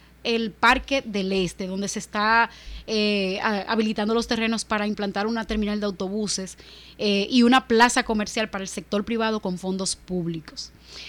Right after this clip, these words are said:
Entonces, invitamos a todas las personas que realmente quieran ir para, para esta manifestación y que realmente quieran defender al parque o que no estén de acuerdo con esta obra que pretende hacer el, supuestamente el gobierno,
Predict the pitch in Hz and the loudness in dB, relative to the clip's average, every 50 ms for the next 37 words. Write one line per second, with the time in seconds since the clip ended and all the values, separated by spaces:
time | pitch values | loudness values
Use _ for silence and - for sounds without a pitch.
0 | - - - - 214 220 208 - 226 233 240 226 - 269 254 254 254 247 - - | -18 -16 -10 -6 -6 -4 -2 -2 -2 -2 -2 -2 0 2 2 2 2 0 -2 -2
1 | 247 240 226 233 220 208 220 262 247 254 208 233 233 233 226 233 226 - - 233 | 0 0 0 0 0 0 0 2 2 0 2 2 2 2 2 0 -2 -2 -2 -2
2 | 208 - - - 262 269 269 254 240 233 - - 220 208 208 196 208 214 220 - | -2 0 0 2 4 4 4 4 2 0 -2 -6 -8 -6 -6 -6 -4 -6 -6 -6
3 | 214 - 220 220 214 214 214 220 220 214 208 - 208 196 196 196 196 196 190 190 | -6 -4 -4 -4 -4 -4 -2 -2 -2 -4 -4 -4 -4 -4 -2 -2 -2 -2 -2 -4
4 | 190 185 190 - - - 185 180 196 - 233 226 220 220 214 - 233 214 - 214 | -4 -6 -8 -8 -6 -6 -4 -4 -4 -2 -2 -2 0 0 -2 -2 -4 -6 -6 -6
5 | - - 247 247 233 226 214 - 202 202 208 202 208 226 240 214 226 - - 247 | -4 -2 0 0 0 0 0 -2 -4 -2 -2 -2 0 -2 -2 -2 -4 -4 0 2
6 | 262 294 339 311 277 - - 247 226 220 220 220 220 214 - - 190 185 190 180 | 4 6 6 6 4 4 0 -2 -4 -2 -2 -2 -4 -4 -4 -4 -4 -4 -4 -8
7 | - 190 190 190 175 - 185 196 220 220 - 254 247 240 220 - - 233 240 240 | -10 -10 -10 -8 -6 -6 -4 -4 -4 -4 -2 0 0 0 2 2 2 2 2 2
8 | 220 214 - 202 190 202 202 - - 214 190 185 - - - - - - - - | 0 -2 -6 -8 -8 -10 -8 -6 -4 -4 -4 -4 -8 -14 -20 -20 -20 -20 -20 -6
9 | - - 277 277 269 240 208 196 185 214 180 180 190 - 202 202 214 220 220 208 | 2 8 8 10 10 8 6 2 0 -4 -6 -6 -6 -6 -6 -4 -2 -2 -2 -2
10 | - - - 208 202 - 226 208 208 202 - 214 170 214 202 - 226 214 214 214 | -4 -6 -8 -8 -6 -4 -4 -4 -4 -4 -6 -6 -6 -6 -6 -4 -4 -4 -4 -4
11 | 220 214 220 226 240 247 240 220 202 185 196 196 190 | -6 -4 -4 -2 -2 -2 -2 -2 -2 -4 -6 -8 -8